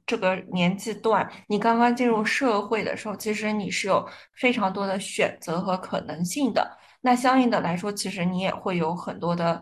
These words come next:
迷茫，或者说是要进行非常多的试错，才能知道自己想做的方向到底是什么，包括你的职业发展啊、你的工作啊、你选择的行业啊，甚至是你选择的人生伴侣。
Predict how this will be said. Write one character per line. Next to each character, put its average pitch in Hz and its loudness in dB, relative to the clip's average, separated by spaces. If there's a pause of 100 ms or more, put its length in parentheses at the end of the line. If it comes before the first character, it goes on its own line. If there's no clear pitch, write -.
(100)
迷 190 4
茫， 202 2 (120)
或 208 2
者 - -2
说 185 -6
是 190 -4 (200)
要 208 6
进 208 0
行 175 -2
非 214 0
常 175 0
多 190 -2
的 185 -2
试 220 -2
错， - -2 (160)
才 - -2
能 180 2
知 220 -2
道 202 4
自 196 -6
己 156 -8
想 - -2
做 202 0
的 175 -6
方 233 2
向 196 4
到 175 0
底 175 -4
是 - -6
什 185 -2
么， 170 -6
包 190 4
括 202 -2
你 175 0
的 165 2 (280)
职 180 2
业 208 2
发 208 0
展 214 0
啊、 185 0
你 180 -2
的 175 -2
工 202 -2
作 247 0
啊、 185 6
你 202 -2
选 - -8
择 180 -8
的 185 -2
行 175 0
业 208 2
啊， 190 -2
甚 208 -2
至 208 -8
是 196 -2
你 175 2
选 - -6
择 - -14
的 190 2
人 170 -2
生 220 -2
伴 208 0
侣。 - -8